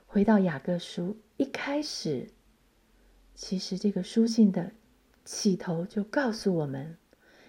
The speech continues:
《雅各书》一章第二到第四节，“我的弟兄们，你们落在百般试炼中，都要以为大喜乐，因为知道你们的信心经过试验，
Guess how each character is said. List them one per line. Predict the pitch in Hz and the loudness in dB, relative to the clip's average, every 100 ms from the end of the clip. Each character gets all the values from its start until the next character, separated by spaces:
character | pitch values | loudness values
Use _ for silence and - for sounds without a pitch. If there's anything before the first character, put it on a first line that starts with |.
| - | -6
《雅 | 180 | -4
各 | 175 196 | 0 0
书》 | - 202 | 2 2
一 | 233 | 2
章 | 226 226 214 220 | 2 4 4 4
第 | 220 | 0
二 | 220 254 226 | 2 2 2
到 | 220 | 0
第 | 196 208 | 2 0
四 | - 240 | 0 0
节 | 226 160 156 - - - - | 0 0 -6 -8 -20 -18 6
，“我 | 214 | 6
的 | 208 208 | 8 4
弟 | - - 311 | 4 8 8
兄 | 247 262 262 | 6 2 6
们， | 254 196 156 - - _ _ _ _ _ _ | 6 6 2 -4 -12 _ _ _ _ _ _
你 | - | 8
们 | 214 202 | 10 10
落 | 277 339 | 10 8
在 | 233 233 180 | 8 4 4
百 | - - 170 151 | 2 -2 0 0
般 | - 185 196 | -2 -2 -2
试 | - 202 | -2 -2
炼 | 190 170 160 | 0 0 -2
中， | - 160 160 165 - _ _ _ - | -4 -4 -4 -8 -12 _ _ _ 4
都 | 269 277 | 4 6
要 | 269 214 - - | 4 2 0 -2
以 | 170 | -2
为 | 151 143 - | 0 -6 -4
大 | 262 254 190 | -2 -2 -4
喜 | - - 120 | -8 -8 -6
乐， | 135 151 123 - _ _ _ _ _ _ - - - | -2 -2 -4 -10 _ _ _ _ _ _ -20 -20 -16
因 | - 208 | 2 6
为 | 208 185 | 8 6
知 | - 269 | 4 2
道 | 269 254 208 143 - | 6 6 6 2 2
你 | 190 | 2
们 | 175 180 | 2 2
的 | 185 | 0
信 | 196 - 302 247 | -2 -2 6 8
心 | 220 - 202 202 | 8 6 4 4
经 | 214 - 202 | 2 2 2
过 | 208 185 156 | 4 2 2
试 | - - 254 202 | -6 0 6 8
验， | 202 175 117 | 8 4 0